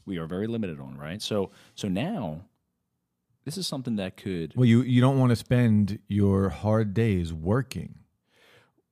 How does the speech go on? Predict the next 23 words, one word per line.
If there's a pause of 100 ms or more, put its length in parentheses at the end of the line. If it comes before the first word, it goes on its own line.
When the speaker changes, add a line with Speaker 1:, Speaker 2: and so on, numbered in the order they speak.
(140)
Speaker 1:
Right.
Speaker 2:
Like
Speaker 1:
Well, (140)
right.
So,
and
imagine,
so
now
this
is (240)
going
back
to,
like,
just
the
brainstorming
aspect.
Like, (400)
you
might
spend